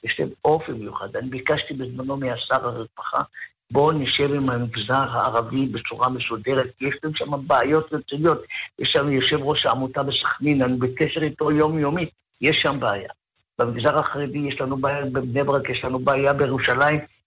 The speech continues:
הם חלקם נפתרים, חלקם אנחנו חייבים לשבת עניינית לכל.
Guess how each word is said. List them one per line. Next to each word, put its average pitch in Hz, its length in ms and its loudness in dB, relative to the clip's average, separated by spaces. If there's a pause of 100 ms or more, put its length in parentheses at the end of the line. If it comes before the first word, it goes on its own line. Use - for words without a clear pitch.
(140)
הם 160 120 0
חלקם 143 420 0
נפתרים, 131 460 -6
חלקם 139 400 -6 (100)
אנחנו 120 260 -10
חייבים 117 440 -4
לשבת 107 360 -6 (100)
עניינית 98 420 -8
לכל. 107 300 -4